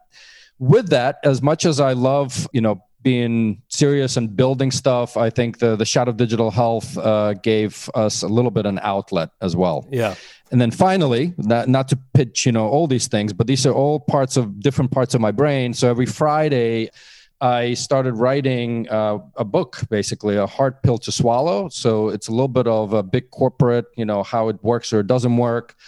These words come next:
Speaker 1: um, and how intra and entrepreneurs are solving these challenges every day inside the four walls and opening those walls up.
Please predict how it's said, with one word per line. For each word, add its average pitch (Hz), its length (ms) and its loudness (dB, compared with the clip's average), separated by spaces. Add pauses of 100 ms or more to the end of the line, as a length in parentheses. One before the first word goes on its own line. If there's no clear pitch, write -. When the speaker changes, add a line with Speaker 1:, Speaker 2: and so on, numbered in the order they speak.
(300)
Speaker 1:
um, 110 360 0
and 113 140 0
how 113 320 0 (160)
intra 135 260 0
and 120 80 2
entrepreneurs 113 880 0
are 101 400 0
solving 107 600 -2
these 101 200 -4
challenges 101 520 0
every 98 200 2
day 95 280 -2
inside 98 420 0
the 90 80 -2
four 95 300 -2
walls 95 500 0
and 98 480 -2 (120)
opening 98 440 -2
those 90 260 0
walls 90 320 -2
up. 95 240 -2